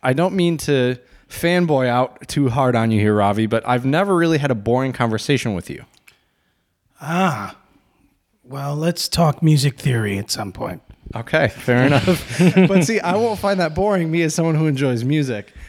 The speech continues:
Speaker 1: I'm sure Jared will enjoy
Speaker 2: I'll
Speaker 1: it
Speaker 2: find
Speaker 1: too.
Speaker 2: it immensely boring.
Speaker 1: Okay, fair
Speaker 2: <laughs>
Speaker 1: enough.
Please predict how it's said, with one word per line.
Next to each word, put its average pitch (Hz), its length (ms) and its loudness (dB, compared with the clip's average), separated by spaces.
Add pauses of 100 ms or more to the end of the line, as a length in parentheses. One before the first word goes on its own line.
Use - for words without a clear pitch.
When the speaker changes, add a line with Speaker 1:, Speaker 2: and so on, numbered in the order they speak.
(120)
Speaker 1:
I'm 160 100 -2
sure 254 180 -2
Jared 196 320 0
will 180 80 0
enjoy 160 100 0
Speaker 2:
I'll 180 180 0
Speaker 1:
it 180 60 0
Speaker 2:
find 165 240 0
Speaker 1:
too. 160 80 0
Speaker 2:
it 147 60 -2
immensely 147 540 -2
boring. 104 580 -6
Speaker 1:
Okay, 135 420 2
fair 135 260 2
Speaker 2:
<laughs> - 20 0
Speaker 1:
enough. 110 340 -2